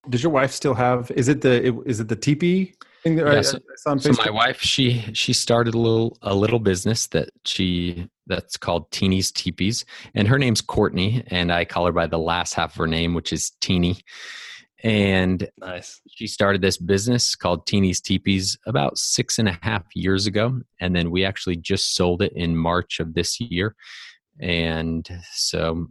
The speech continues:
Speaker 2: we sold that business, and now I'm on to my own ventures. And the reason why we sold that is actually, even though we were both working from home, we felt like m-, our special needs son needed even more attention,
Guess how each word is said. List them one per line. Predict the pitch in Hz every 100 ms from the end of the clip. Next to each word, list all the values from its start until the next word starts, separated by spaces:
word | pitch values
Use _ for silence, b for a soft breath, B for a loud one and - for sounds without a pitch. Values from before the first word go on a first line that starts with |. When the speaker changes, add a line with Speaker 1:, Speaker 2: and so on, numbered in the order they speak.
| 95
Speaker 2:
we | 87
sold | - 87
that | 87 82
business, | 85 90 110 - 87
and | 80 82 85
now | 85 85 85
I'm | 85
on | 82 82 -
to | 85 85 90 -
my | 90 82
own | 85 90
ventures. | 85 95 110 90
And | - 110
the | 120
reason | 160 151 101
why | 98 131
we | 120
sold | 90 90 85
that | 82 85 90 -
is | 92
actually, | 101 117 - 90 87 B B B B -
even | 143 139
though | 117
we | 117 101
were |
both | 92 98 98 -
working | 92 92 85
from | 85 78
home, | 82 90 117 117 113 _ -
we | 104
felt | 98 - 76
like | 87 85
m-, | - - _
our | 90 85
special | - 104 92 92
needs | 85 80
son | - 92 87 85 82
needed | 87 87 82 - _ -
even | 117 117 113 98
more | 87 90 95 104 104
attention, | 85 - - 95 - 82 80